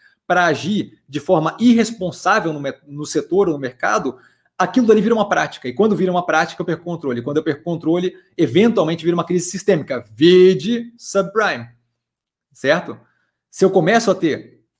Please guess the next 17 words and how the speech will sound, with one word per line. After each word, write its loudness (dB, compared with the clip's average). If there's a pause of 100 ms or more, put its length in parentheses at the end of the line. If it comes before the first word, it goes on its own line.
(560)
empréstimos -2
feitos -6
de -2
um 2
modo, -2 (320)
é, -6
completamente 0
descasado 0
com -2
a -4
avaliação -4
de -8
risco, -4 (280)
e -4
ninguém 2
faz -2
nada, -6